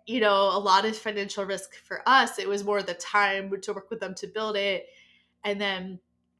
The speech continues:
some, like, smaller fees to maintain it over time since then.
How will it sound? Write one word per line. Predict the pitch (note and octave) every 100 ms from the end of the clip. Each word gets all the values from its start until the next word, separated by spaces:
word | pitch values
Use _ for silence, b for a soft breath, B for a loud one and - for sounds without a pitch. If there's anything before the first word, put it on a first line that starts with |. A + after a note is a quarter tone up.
| _ -
some, | - B3
like, | A#3 G#3
smaller | - A3 G#3+ G#3 G#3+
fees | - G#3 G3+ -
to | G#3
maintain | G3+ G3 F#3+ G#3 F#3+
it | F#3
over | F#3+ F3+
time | F#3 - D#3 D#3 F3+
since | - E3+ -
then. | D#3+ F3